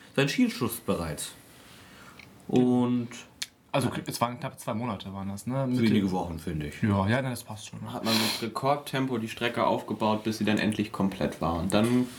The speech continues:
Speaker 3: hat man sich dem Ziel immer noch ein Stück näher gefühlt, wenn man dann
Speaker 2: Ja.
Speaker 3: fertige Strecke gesehen hat und sich schon überlegen konnte, wie es dann ist, darüber zu fahren.
Speaker 2: Ja, und das, die Spekulation hatte da auch ein Ende,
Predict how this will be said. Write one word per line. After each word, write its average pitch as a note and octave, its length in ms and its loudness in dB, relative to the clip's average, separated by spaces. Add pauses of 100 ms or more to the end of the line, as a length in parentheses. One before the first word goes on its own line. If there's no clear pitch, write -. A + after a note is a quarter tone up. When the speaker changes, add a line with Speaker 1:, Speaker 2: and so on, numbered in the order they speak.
(140)
Speaker 3:
hat A2+ 180 0
man G#2 420 4 (160)
sich - 220 -2
dem G2 160 2
Ziel A2+ 300 4
immer G#2+ 180 6
noch G#2 160 2
ein G2+ 80 0
Stück - 340 0
näher G2 260 6
gefühlt, F2+ 380 -4
wenn F#2 80 -2
man F#2 140 -2
dann F#2+ 180 -2 (220)
Speaker 2:
Ja. B2 180 0 (120)
Speaker 3:
fertige A2 400 2
Strecke A#2 360 0
gesehen G#2+ 400 2
hat A2 100 -4
und G2+ 140 -2
sich G2 160 -2
schon - 140 -2
überlegen G2+ 400 4
konnte, G#2+ 400 2 (120)
wie G#2+ 100 4
es G#2+ 100 -2
dann G2+ 160 2
ist, - 260 -2
darüber G#2 320 2
zu - 160 -4
fahren. G2 440 -2 (140)
Speaker 2:
Ja, A2+ 200 0 (100)
und D#3 240 4
das, C#3 200 -6
die C3 200 0
Spekulation C3 880 -2
hatte A#2 200 -4
da A2 100 0
auch G2+ 100 -6
ein C3 80 -2
Ende, A2 240 0